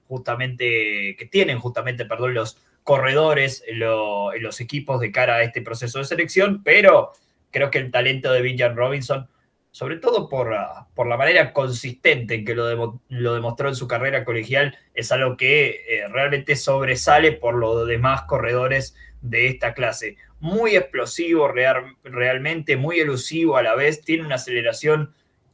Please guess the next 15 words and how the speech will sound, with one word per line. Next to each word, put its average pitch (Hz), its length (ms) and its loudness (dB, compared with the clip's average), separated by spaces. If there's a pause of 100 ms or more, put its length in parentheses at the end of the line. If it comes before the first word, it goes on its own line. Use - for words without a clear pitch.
(200)
increíble. 139 920 2
Villan 127 320 -2
Robinson 139 540 0
puede 139 220 2
pasar 131 320 0
de 123 80 0
cero 127 260 0
a - 20 0
cien 131 260 -4
en, 113 160 -10
en, 117 220 -2
en 120 80 -4
muy 160 280 0
pocos 131 320 -2
segundos. 143 560 0